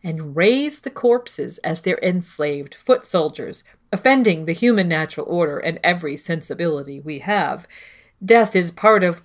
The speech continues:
what makes us human, and death is being subverted and perverted here. Now that's a formidable foe, one mysterious enough to speak to our curiosity and hook us in early, and fearsome enough to keep us invested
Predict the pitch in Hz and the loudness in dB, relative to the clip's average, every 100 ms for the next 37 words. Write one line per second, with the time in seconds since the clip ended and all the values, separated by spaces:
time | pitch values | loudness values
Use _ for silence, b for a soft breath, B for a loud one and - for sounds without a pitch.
0 | - 170 - 170 170 - 165 - - 370 | 0 0 0 -4 -4 -2 -2 -2 0 2
1 | 254 156 175 B B B 220 220 214 - | 2 0 -4 B B B 2 2 0 0
2 | 262 277 277 214 220 202 185 - 185 240 | 4 4 4 4 6 6 4 0 2 4
3 | 302 190 139 - 160 160 175 202 196 294 | 4 4 -2 -4 -4 -4 2 4 6 6
4 | 254 160 - 131 - 175 _ _ _ _ | 4 0 -4 -12 -10 -12 _ _ _ _
5 | _ _ _ 143 156 262 262 196 196 185 | _ _ _ -4 4 4 4 -2 0 2
6 | 185 165 - - - 233 156 156 b b | 2 0 -4 -4 4 4 4 -2 b b
7 | b 202 208 196 175 - - - 403 440 | b 6 6 6 2 -2 -8 4 6 8
8 | 320 294 247 208 180 180 - - - 285 | 6 2 0 2 0 -2 -8 -8 -6 -6
9 | 277 - 208 175 180 - 185 170 156 - | -6 0 2 2 0 -2 -2 0 -2 -4
10 | 143 135 131 - - - 320 330 285 - | -10 -14 -16 -18 -8 2 2 4 0 2
11 | 196 175 156 147 131 - b b 131 - | 2 2 -4 -8 -10 -16 b b -18 -2
12 | - 226 - 170 165 170 175 - 131 190 | 4 4 2 -4 -4 -4 -6 -10 -4 -4
13 | 180 147 147 - 139 175 240 - - | 0 -2 -4 -8 -2 2 2 0 -10